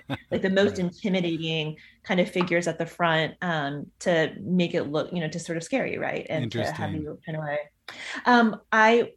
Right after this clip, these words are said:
Speaker 2: wanna, so I, I'm super interested in the beginning, right? Because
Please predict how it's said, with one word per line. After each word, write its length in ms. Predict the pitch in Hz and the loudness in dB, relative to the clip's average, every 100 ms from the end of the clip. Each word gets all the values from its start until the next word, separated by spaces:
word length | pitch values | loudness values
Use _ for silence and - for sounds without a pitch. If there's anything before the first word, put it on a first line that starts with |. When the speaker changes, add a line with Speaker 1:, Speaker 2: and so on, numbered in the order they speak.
| _ | _
Speaker 2:
wanna, 600 | 226 226 214 214 202 190 - - _ _ - - | -4 2 2 2 2 0 -2 -8 _ _ -12 -6
so 100 | - 165 | 0 0
I, 100 | - | 4
I'm 260 | 247 220 - - - | 4 4 -2 -16 -12
super 340 | - 285 285 | 0 2 4
interested 320 | 262 233 226 | 2 2 0
in 120 | 196 185 | 2 0
the 60 | |
beginning, 420 | 180 175 117 62 | -2 -2 -4 -4
right? 280 | 156 151 - | -6 -4 -4
Because 520 | 180 185 185 170 165 | -8 -4 0 0 -2